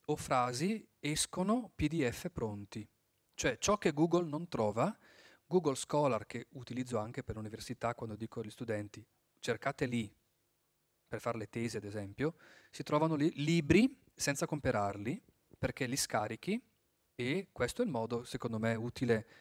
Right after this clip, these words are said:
per usare oggi la ricerca. Però occorre sapere i luoghi giusti, <laughs> è vero. Ma una volta scoperti, mm, io penso che un po' di fatica vada fatta, perché se non siamo ricchi noi,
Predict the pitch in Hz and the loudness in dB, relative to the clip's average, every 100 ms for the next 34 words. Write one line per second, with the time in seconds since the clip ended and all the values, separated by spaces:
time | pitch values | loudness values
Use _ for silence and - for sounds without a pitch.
0 | _ - 117 107 117 113 107 113 117 120 | _ -2 0 6 6 6 2 2 4 4
1 | 107 107 - 107 - 104 98 _ _ _ | 4 -2 0 0 0 -4 -4 _ _ _
2 | _ _ _ _ - 160 131 160 123 117 | _ _ _ _ -2 2 4 2 -2 -4
3 | - 117 107 104 104 107 120 - 135 - | -6 -6 -2 -2 -2 -4 -6 -4 -8 -6
4 | 113 110 120 107 _ _ _ - - - | -4 0 0 -2 _ _ _ -20 -20 -20
5 | - _ - 135 139 175 - - 180 - | -20 _ -4 0 2 2 0 -4 0 4
6 | 135 147 - 214 240 _ _ _ _ - | 4 2 0 0 0 _ _ _ _ -18
7 | 110 104 101 101 104 - _ _ _ _ | -16 -14 -14 -16 -16 -18 _ _ _ _
8 | _ _ _ _ _ _ _ _ _ _ | _ _ _ _ _ _ _ _ _ _
9 | _ _ _ _ 147 170 - 139 143 - | _ _ _ _ 0 4 4 2 0 -2
10 | 120 120 127 127 120 120 156 120 110 - | -2 0 0 0 -2 -2 -2 -2 -2 -2
11 | 113 - - 143 - - - _ 127 117 | -4 -4 -4 -4 -6 -20 -20 _ -6 -6
12 | - 143 127 - 135 131 131 - 147 139 | -4 -2 0 0 0 -2 -2 0 2 0
13 | 135 147 - 170 147 123 127 151 | -2 -4 -4 -2 0 0 0 -2